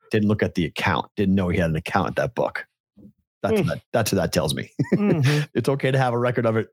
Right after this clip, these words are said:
Speaker 1: with the betting, but nobody knows that the account exists. But they know about the wire transfer account, so you gotta be careful about what, what goes in there.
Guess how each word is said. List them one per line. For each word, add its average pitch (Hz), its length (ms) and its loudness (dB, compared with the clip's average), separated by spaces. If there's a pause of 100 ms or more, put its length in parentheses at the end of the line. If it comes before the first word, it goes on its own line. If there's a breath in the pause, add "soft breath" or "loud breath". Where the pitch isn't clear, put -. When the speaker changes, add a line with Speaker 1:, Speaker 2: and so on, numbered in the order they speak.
(140)
Speaker 1:
with 113 80 0
the 104 80 4
betting, 98 420 4
but 92 180 -2
nobody 101 280 2
knows 98 340 2
that 85 140 -4
the 87 120 2
account 90 260 2
exists. 82 440 0
But 92 140 -2
they 87 80 -6
know 160 180 2
about 143 180 -2
the 117 80 -4
wire 139 240 2
transfer 104 420 -2
account, 87 380 0 (460 loud breath)
so - 140 0
you 101 40 2
gotta 101 160 2
be 95 80 -2
careful 98 300 0
about 87 200 0
what, 95 100 0
what 98 160 0
goes 87 200 2
in 80 120 2
there. 65 240 -2